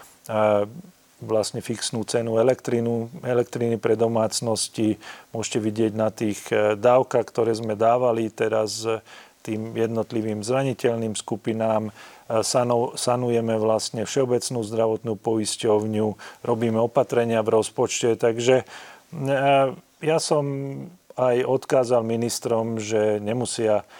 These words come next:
každú jednu maličkosť, ktorú urobia, ohlasovať na tlačovke, že pre nás je dôležité, aby sme na konci, e, svojho mandátu vedeli preukázať, že čo sme urobili, čo sme slúbili a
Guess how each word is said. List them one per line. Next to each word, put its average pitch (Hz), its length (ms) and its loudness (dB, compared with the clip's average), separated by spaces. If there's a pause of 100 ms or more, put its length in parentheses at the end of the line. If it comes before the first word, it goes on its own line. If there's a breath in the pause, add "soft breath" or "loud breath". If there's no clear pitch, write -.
(160 loud breath)
každú 120 400 2
jednu 110 400 2
maličkosť, 107 720 0
ktorú 107 240 0
urobia, 104 480 0
ohlasovať 107 640 0
na 104 160 -2
tlačovke, 127 800 -2 (320 loud breath)
že 120 160 -4
pre 120 160 4
nás 120 240 2
je 113 80 2
dôležité, 107 720 0
aby 104 160 -2
sme 104 240 -2 (240)
na 110 160 0
konci, 123 560 -2
e, - 20 -10 (600)
svojho 107 400 -2
mandátu 107 480 -2
vedeli 104 400 -2
preukázať, 104 720 -2
že 104 240 -2 (240 loud breath)
čo 123 160 0
sme 127 160 0
urobili, 110 640 0
čo 117 160 -2
sme 113 160 -4
slúbili 107 640 -2
a 104 160 0